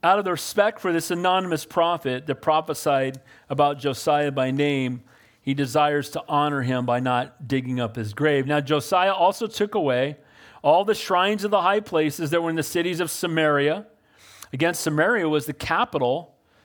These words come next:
of Israel at that time. And he's taking down all the idols in Israel, even though, again, Judah is many, uh, miles away. He's traveled outside of his land. "So which the kings of Israel have made to provoke the Lord to anger,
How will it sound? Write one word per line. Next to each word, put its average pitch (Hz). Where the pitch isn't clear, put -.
of 143
Israel 208
at 110
that 123
time. 107
And 139
he's 135
taking 165
down 170
all 156
the 202
idols 156
in 160
Israel, 156
even 160
though, 151
again, 147
Judah 147
is 143
many, 160
uh, 127
miles 156
away. 139
He's 127
traveled 160
outside 147
of 175
his 160
land. 131
"So 180
which 185
the 185
kings 220
of 208
Israel 180
have 143
made 175
to 196
provoke 151
the 156
Lord 175
to -
anger, 160